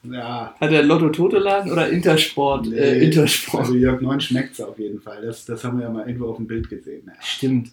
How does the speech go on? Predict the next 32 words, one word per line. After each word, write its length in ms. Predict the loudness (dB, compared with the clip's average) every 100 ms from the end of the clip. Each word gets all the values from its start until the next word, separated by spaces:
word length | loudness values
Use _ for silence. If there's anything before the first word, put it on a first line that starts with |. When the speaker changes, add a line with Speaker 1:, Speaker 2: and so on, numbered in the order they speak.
| _
Speaker 1:
Ey, 140 | -20
das 160 | -18 -16
war 80 |
die 140 | -14 -12
geilste, 520 | -8 -6 -6 -8 -8
das 180 | -8 -8
war 120 | -6
wirklich, 340 | -4 -4 -4 -2
ohne 200 | 0 0
Witz, 180 | -2 -6 -20 _ _
das 160 | -10 -4
war 120 | -2
die 160 | -2 -4
geilste 460 | -4 -4 -4 -8
Vierer-Abwehrkette. 840 | -8 -6 -6 -10 -12 -14 -14 -18 -20 _ _
Also 180 | -4 2
hinten 300 | 4 4 2
Uwe, 240 | 0 2 2
ist 180 | 0
klar, 260 | -2 -2 -2
Uwe 140 | -2 -4
Kamps. 420 | 0 0 0 -6 -14
Speaker 2:
Ja. 120 | -8
Speaker 1:
Und 100 | -2
dann 160 | 2 2
links 380 | 4 2 0 0
Jörg 260 | -2 -2 -2
Neun, 420 | -2 0 -2 -4 _ _ _ _ -2
Michael 440 | 0 2 0 0
Klinkert, 540 | -2 -4 -4 -4 -4 -6
wirklich 380 | -6 -8 -14 -6
Oberschenkel 1000 | -4 -2 -2 -2 -2 -2 -2 -2 -8 -18